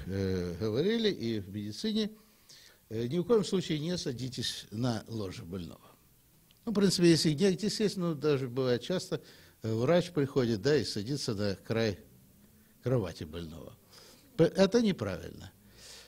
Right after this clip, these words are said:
Э, дело в том, что у каждого человека <clears throat> есть, э, ну, вот понятие личного пространства. Да? То есть вот когда вы находитесь с близким человеком,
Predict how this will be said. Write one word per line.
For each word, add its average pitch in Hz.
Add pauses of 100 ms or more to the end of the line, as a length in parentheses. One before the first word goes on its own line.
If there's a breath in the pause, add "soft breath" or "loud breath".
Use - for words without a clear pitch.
Э, 120
дело 240
в -
том, 233
что 185
у 165
каждого 156
человека 160 (360)
<clears throat> -
есть, 160
э, 151
ну, 165
вот 165
понятие 175
личного 156
пространства. - (1300)
Да? 247 (880 soft breath)
То 185
есть 185
вот 202
когда 190
вы 175
находитесь 135
с 110
близким 151
человеком, 202